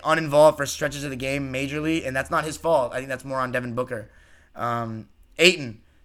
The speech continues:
twenty points and ten rebounds. I don't know how he put up those stats. I didn't notice that at all. Seven of twelve.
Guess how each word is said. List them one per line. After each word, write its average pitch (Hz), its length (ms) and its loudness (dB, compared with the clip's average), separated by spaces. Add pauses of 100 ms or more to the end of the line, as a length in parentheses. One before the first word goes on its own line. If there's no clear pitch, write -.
twenty 185 300 0
points 185 300 -2
and 156 120 -6
ten 175 240 0
rebounds. 170 540 2
I - 80 2
don't 180 160 4
know 185 180 4
how 180 400 8
he 208 80 0
put 185 140 4
up - 100 0
those 160 220 0
stats. 151 340 6
I 139 80 -2
didn't 165 200 -2
notice 165 220 0
that 147 140 2
at 139 80 4
all. 131 340 6 (260)
Seven 185 340 4
of 175 100 2
twelve. 175 460 4